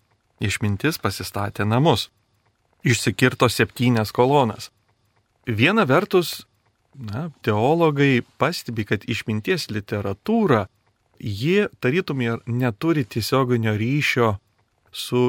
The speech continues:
likusiu bibliniu naratyvu. Tai reiškia, mes nesutinkame tiesioginių nuorodų į išėjimo iš Egipto scenų, ar Edeno vaizdinių,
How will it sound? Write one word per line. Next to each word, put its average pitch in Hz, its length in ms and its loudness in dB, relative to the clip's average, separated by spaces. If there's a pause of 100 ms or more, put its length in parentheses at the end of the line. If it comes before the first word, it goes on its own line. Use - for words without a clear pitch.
likusiu 120 560 0
bibliniu 110 560 0
naratyvu. 107 720 0
Tai 95 160 -8
reiškia, 110 320 -2
mes 104 240 -4
nesutinkame 117 640 0
tiesioginių 107 560 0
nuorodų 107 480 2
į 98 80 -2
išėjimo 98 480 -2
iš - 160 -6
Egipto 120 420 0
scenų, 113 520 0 (500)
ar 104 480 -2
Edeno 123 720 2
vaizdinių, 117 800 0